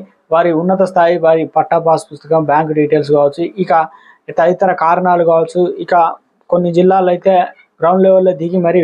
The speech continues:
ఎంక్వైరీ అయితే చేస్తున్నారట. ఈ నెలలో చివరాఖరికి రిపోర్ట్ అయితే అందించిన తర్వాత ప్రభుత్వం అయితే మనకు గుడ్ న్యూస్ అయితే వినబోతున్నారు. ఈ నెల పెన్షన్లకు సంబంధించి చాలా మంది ఎదురు చూస్తున్నారు. అయితే దీనివల్ల మేము ఏమైనా డాక్యుమెంట్లు ఎక్కడైనా సబ్మిట్ చేయాలా,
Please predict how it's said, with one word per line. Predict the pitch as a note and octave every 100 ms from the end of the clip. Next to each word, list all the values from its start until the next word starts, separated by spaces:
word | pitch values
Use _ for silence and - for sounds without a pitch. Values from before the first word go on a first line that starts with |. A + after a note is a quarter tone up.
| D#3
ఎంక్వైరీ | D#3+ E3+ D#3
అయితే | D#3 D#3
చేస్తున్నారట. | D#3 D3+ D#3 D3 C#3+ G#3 G#3+ _ _
ఈ | D#3
నెలలో | F#3 G#3+ G#3+
చివరాఖరికి | G#3+ G3 F#3+ F#3 F#3+ F#3 F3
రిపోర్ట్ | E3 F3
అయితే | E3 F3+
అందించిన | D#3+ D#3 E3
తర్వాత | D#3+ D#3 D#3+ D#3+ F3+ D3 - _ _
ప్రభుత్వం | D#3+ F#3 G#3 G3+
అయితే | F3+ E3+ F#3
మనకు | E3+
గుడ్ | D3+ D3
న్యూస్ | D#3 D3+
అయితే | D3+ E3+
వినబోతున్నారు. | C#3+ C#3+ C#3+ C#3+ D3+ F#3 G#3+ _ _ -
ఈ |
నెల | G3+ A#3
పెన్షన్లకు | G3 G3+ G3 A3 G#3 G3+
సంబంధించి | F#3 F3 F#3 F#3
చాలా | E3 E3+
మంది | F3 F3 E3+
ఎదురు | D#3 D#3 -
చూస్తున్నారు. | D3+ D#3+ D#3+ G#3 - _ _
అయితే | F3+ G3+ G#3+
దీనివల్ల | G3+ G#3+ G#3 A3
మేము | G3+ F#3
ఏమైనా | F#3 F#3
డాక్యుమెంట్లు | F3 E3+ E3 F#3 F3+ F3+
ఎక్కడైనా | F3 F3 E3 -
సబ్మిట్ | D#3 E3+ D#3
చేయాలా, | E3 D#3+ E3